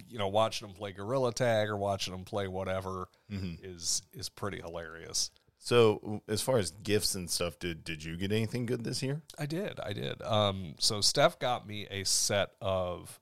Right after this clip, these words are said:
Speaker 1: collapsible prep tubs for barbecue that
Speaker 2: That's
Speaker 1: can double as cutting boards.
Speaker 2: Yeah, that's hot.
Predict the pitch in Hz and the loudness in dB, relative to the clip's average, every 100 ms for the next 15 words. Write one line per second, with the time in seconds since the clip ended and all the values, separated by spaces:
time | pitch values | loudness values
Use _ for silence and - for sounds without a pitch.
0 | _ - 107 101 98 107 - 110 104 98 | _ -12 -10 -2 2 2 2 0 0 -2
1 | - - 113 107 - - 82 85 87 - | -6 -4 0 0 -2 -4 -4 -4 -2 -2
2 | - 92 90 101 101 92 82 - 65 110 | -2 -8 0 0 0 -4 -8 -10 -12 -16
3 | - 101 - 101 92 110 95 87 85 - | -10 -6 -4 -6 -8 -8 -8 -6 -4 2
4 | 143 107 92 90 82 76 - - 73 80 | 2 2 -4 -12 -16 -14 -8 -6 -8 -10
5 | 78 73 76 | -10 -10 -12